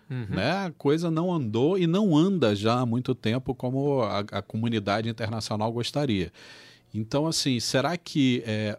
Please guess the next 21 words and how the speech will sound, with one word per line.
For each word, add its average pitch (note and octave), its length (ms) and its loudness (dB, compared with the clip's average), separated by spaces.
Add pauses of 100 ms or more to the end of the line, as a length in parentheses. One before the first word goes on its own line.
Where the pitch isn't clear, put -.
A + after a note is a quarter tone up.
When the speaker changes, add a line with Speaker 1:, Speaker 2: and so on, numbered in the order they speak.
(120)
Speaker 2:
Davos A#2+ 840 2 (420)
tem C3+ 180 2
um B2+ 80 0
peso A2 540 0
maior G2+ 400 2
por - 220 -6
ser G#2+ 320 -2
focado G2+ 480 -4
em F#2+ 40 -4
economia, F#2 840 0 (240)
estarem G#2 340 -2
lá G2+ 200 0
os G#2 120 -2
grandes G#2 460 0
líderes? F#2+ 680 0 (320)
Trump C3 520 4 (100)
tá F2+ 160 0
lá, A2+ 540 -2 (260)
dessa G2+ 240 -4
vez G2+ 240 -2
foi, B2+ 600 4